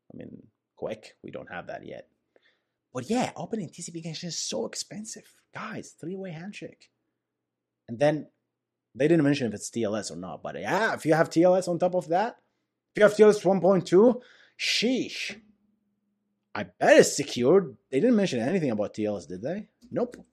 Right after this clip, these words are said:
See, this is what I crave. I crave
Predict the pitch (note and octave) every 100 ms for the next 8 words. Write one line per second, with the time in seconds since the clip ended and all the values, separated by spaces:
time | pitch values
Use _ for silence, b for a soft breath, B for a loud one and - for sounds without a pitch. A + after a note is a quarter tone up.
0 | _ _ _ _ _ _ - b b b
1 | _ _ _ - G#3+ A3 B3 B3+ A3 G3+
2 | G3 - G3+ F3+ F3+ - G3 G3+ G3 -
3 | - G3+ - A3+ A3+ G3